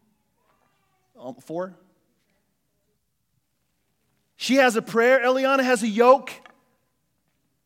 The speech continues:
Yoke yourself to Eliana. Here's what you're gonna hear. Here's her prayer.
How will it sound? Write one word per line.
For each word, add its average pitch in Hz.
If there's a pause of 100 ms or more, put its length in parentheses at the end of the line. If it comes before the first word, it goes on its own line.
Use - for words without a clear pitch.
(340)
Yoke 233
yourself 240
to 233
Eliana. 233
Here's 190
what 196
you're 175
gonna 185
hear. 170
Here's 170
her 175
prayer. 160